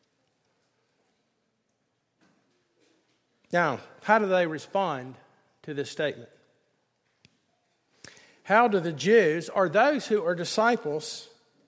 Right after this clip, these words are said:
uh, respond? No, <laughs> Notice what it says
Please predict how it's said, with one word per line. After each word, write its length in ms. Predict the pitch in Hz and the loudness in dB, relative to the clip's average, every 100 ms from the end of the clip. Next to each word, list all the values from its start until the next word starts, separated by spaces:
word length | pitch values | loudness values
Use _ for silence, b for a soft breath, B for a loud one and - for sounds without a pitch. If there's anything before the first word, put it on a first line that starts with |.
| _ _ _ _ _ _ _ - | _ _ _ _ _ _ _ -2
uh, 140 | 170 | -2
respond? 420 | 180 170 254 208 - - _ _ _ _ _ _ _ b b b b - | -2 -4 -2 -4 -8 -20 _ _ _ _ _ _ _ b b b b 0
No, 180 | 214 262 - | 2 2 -4
<laughs> 120 | - - - - - _ B B B - | -14 -20 -16 -16 -16 _ B B B -2
Notice 360 | 170 285 269 | 2 2 2
what 140 | 208 175 | 0 0
it 80 | 156 | 0
says 520 | 233 175 139 151 | 2 2 2 -4